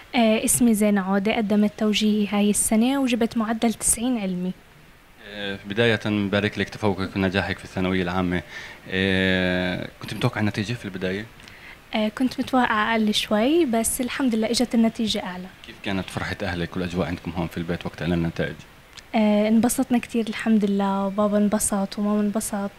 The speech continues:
Speaker 1: آه، ماما انبسطت، الكل انبسط الحمد لله.
Speaker 2: زينب، بدنا تحكي لنا بشكل مختصر عن مشاكل بتواجه طلاب الثانوية العامة في مرحلة الدراسة.
Speaker 1: أول إشي التوتر، الخوف ورهبة التوجيهي، إنه توجيهي وإشي كبير. آه،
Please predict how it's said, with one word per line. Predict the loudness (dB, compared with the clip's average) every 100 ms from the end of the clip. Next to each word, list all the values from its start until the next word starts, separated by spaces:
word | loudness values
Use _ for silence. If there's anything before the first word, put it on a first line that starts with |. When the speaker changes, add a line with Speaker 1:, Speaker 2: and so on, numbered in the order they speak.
| -4
Speaker 1:
آه، | 0 2
ماما | 4 4
انبسطت، | 4 0 0 -2 -2 -4
الكل | -2 0 2
انبسط | 0 -2 -10
الحمد | -8 -4 -2
لله. | -4 -10 -16 -20 -20 -18 -8
Speaker 2:
زينب، | -4 -2
بدنا | -4 -6
تحكي | -6 0 2
لنا | 4 4 2
بشكل | 2 -2 -4 -4
مختصر | -4 -6 -4 -2
عن | -2 -2
مشاكل | -2 0 0 -2
بتواجه | 0 2 2
طلاب | 0 2 2
الثانوية | 2 2 2 2
العامة | 2 2 2 0
في | -2
مرحلة | -2 -2 -6
الدراسة. | -8 -8 -10 -12 -18 -20 -20 -20 -20 -20 -20 -14 0
Speaker 1:
أول | 2 4
إشي | 2 2
التوتر، | 2 2 2 2 0 2 2 -2 -2
الخوف | -2 0 2 4 2 -4 -6 0
ورهبة | 2 2 0 0 -2 -2
التوجيهي، | 0 4 4 4 6 4 4
إنه | 4 2
توجيهي | 0 0 2 4 4 4
وإشي | 2 0 -2
كبير. | 0 4 4 4 0 -6 -12 -12 -10 0
آه، | 2 4 2 2 2